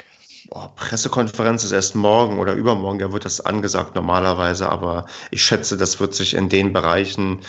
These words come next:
bewegen, die man so kennt bei euch, wenn wir bei euch zu Gast waren. Vielleicht ein bisschen mehr, weil wir ja ganz oft unter der Woche gegeneinander gespielt haben, aber es wird irgendwas, ähm, ja, im dreistelligen Bereich sein von, sag mal, zweihundert, dreihundert wäre jetzt meine vorsichtige Schätzung.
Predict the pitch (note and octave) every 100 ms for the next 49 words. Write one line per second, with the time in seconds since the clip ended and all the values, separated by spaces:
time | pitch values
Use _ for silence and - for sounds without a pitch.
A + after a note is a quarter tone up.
0 | - - F#2 G2+ G2+ G2+ G2 F#2+ F2+ -
1 | - - - - F2+ G2+ - - - G2+
2 | C#3+ D3+ - - - - A#2+ A#2 - A#2
3 | C3 - A#2+ A#2+ A#2 A2+ G#2+ - A#2 A2
4 | - A2 - G2 A2+ G#2 - G2+ G#2 A2
5 | G#2 G2+ F#2+ F#2+ G2 - - A2+ A2+ -
6 | F#2+ F#2 F#2+ G2 G2+ F#2+ F#2 F#2+ - G#2
7 | G#2+ F#2+ G2 G2 - - - - - F2
8 | - - G#2+ G2 F#2+ - G2 F#2 F2+ F2+
9 | - - - - - F2+ F#2 F2+ F#2 F#2+
10 | F2+ F2+ F2 F2 F2+ - E2+ - E2+ F#2
11 | F2 - - - D#2 D#2+ D#2+ - F2 F#2
12 | F2+ F2 E2 A#2 F2+ E2 - F2 E2+ F#2
13 | F2 - G#2 F#2 F2 F#2+ F2 - F#2 -
14 | -